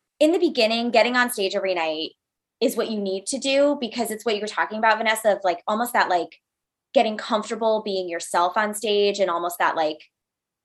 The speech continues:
it's not rehearsed, but it's, like, a public vulnerability that, like,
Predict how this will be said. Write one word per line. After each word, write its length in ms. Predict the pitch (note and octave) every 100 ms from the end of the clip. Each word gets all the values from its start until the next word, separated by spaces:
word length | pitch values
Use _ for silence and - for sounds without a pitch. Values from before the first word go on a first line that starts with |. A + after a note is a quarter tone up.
| _ - - - - -
it's 140 | D#4 D#4+
not 220 | E4 E4+
rehearsed, 640 | A#3 - A3+ A3+ A#3+ - -
but 100 | G3+
it's, 140 | G3+
like, 140 | G3+
a 100 | F3+ -
public 440 | - F#3+ A3 G#3+ G#3+
vulnerability 1000 | F#3 F3 F3 E3+ E3 D#3+ F#3+ A3 A#3 B3+ G#3+
that, 160 | -
like, 260 | F#3 E3+